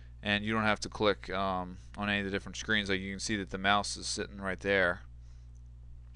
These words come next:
Um, there's also, um, hotkeys built in, so you can assign, um,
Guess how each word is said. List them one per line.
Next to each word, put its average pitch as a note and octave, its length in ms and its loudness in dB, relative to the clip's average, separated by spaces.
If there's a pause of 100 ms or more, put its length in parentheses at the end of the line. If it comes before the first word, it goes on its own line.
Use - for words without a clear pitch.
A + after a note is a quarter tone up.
(180)
Um, F#2 440 -6 (680)
there's A2 140 -2
also, A#2 480 10
um, G2+ 220 8
hotkeys C3+ 500 10
built D#3+ 220 6
in, E3+ 300 0 (840)
so - 140 0
you C3 160 4
can B2+ 200 6
assign, A#2 600 8
um, G2+ 300 4